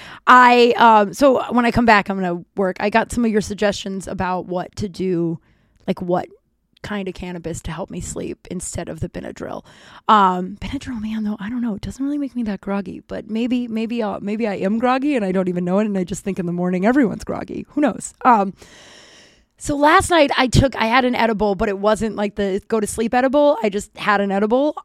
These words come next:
and I, I, I wrote a joke, and I don't know if it's funny, but, and it's not a joke. So I talk about this a lot, how my dad used to, like, roast me for not knowing things, that it was, like, literally his job to know.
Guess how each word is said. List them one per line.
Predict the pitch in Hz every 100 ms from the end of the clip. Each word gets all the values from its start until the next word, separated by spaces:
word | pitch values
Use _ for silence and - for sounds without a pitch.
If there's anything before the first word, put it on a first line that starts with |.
| -
and | 208 202 202 202 - _ _ _ _ -
I, | 208 196 196 190 494
I, | 208 196 185 180 -
I | 190 190 185 190 185
wrote | 196 196 190
a | 185
joke, | - - 190 -
and | 202
I | 208
don't | 226
know | 226
if | 220
it's | 220 -
funny, | 202 220 254
but, | 254 226 -
and | - 285
it's | -
not | 381
a | 339
joke. | 254 214
So | - 254
I | 254
talk | 240 - 370
about | 381 294
this | 233
a | 220
lot, | 208
how | 208 208
my | 202
dad | 190 196 202
used | 214 214
to, | 208
like, | 190 165
roast | 180 175 175 196 -
me | 269 269 285 240 _ _ _ _ _ _ _ -
for | - 214 202 196 - _ _ _ _ _ _ _ -
not | 214 214 208
knowing | - 214 202 214
things, | 214 233 233 240
that | 220
it | 208
was, | 196 190
like, | 185
literally | 180 185 190 202 208 208 202
his | 202 170 170
job | 196 170 180 185
to | -
know. | 190 170 165 208